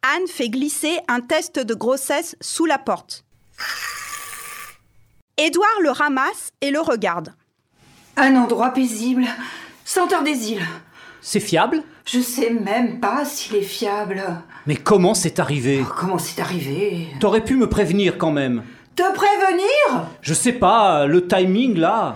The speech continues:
Speaker 2: Bah, début de relation, pas de boulot stable, un appart minuscule.
Speaker 3: Un lendemain de fête, c'est pas les conditions idéales pour régler ce genre de problème.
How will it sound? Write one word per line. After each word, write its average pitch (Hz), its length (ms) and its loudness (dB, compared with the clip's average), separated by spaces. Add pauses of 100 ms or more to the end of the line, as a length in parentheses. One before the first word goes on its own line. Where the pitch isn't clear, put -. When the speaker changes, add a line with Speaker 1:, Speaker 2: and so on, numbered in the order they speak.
(140)
Speaker 2:
Bah, 117 80 -6 (120)
début 147 220 -4
de 131 80 -4
relation, 214 680 0
pas 214 140 0
de 185 100 2
boulot 165 280 -2
stable, 262 440 2
un 196 80 -2
appart - 380 -2
minuscule. 202 840 0
Speaker 3:
Un 190 100 2
lendemain 220 400 4
de 180 140 2
fête, 247 400 0
c'est - 240 -2
pas 254 200 0
les 220 160 2
conditions 196 600 0
idéales 196 560 2
pour 120 200 -4
régler 196 360 0
ce 180 200 -2
genre 202 360 0
de 175 80 2
problème. 160 640 0